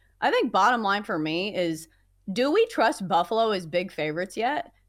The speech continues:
Because we've seen them in games where they were favored by a lot and they've lost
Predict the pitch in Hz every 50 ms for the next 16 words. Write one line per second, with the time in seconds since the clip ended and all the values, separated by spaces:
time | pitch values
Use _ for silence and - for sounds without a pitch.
0 | - - 214 262 247 - 302 247 247 233 202 190 190 233 277 349 349 - - 320
1 | 285 294 285 190 165 160 156 151 147 147 156 - 185 190 185 160 202 208 185 165
2 | 151 147 147 143 170 180 180 165 180 185 196 233 269 277 269 - - 302 339 349
3 | 294 226 180 170 165 156 151 - _ _ _ _ _ - 160 151 180 202 208 254
4 | 269 262 269 294 294 247 208 - - 196 196 196 196 196 196 196 185 170 175 247
5 | 196 175 - - -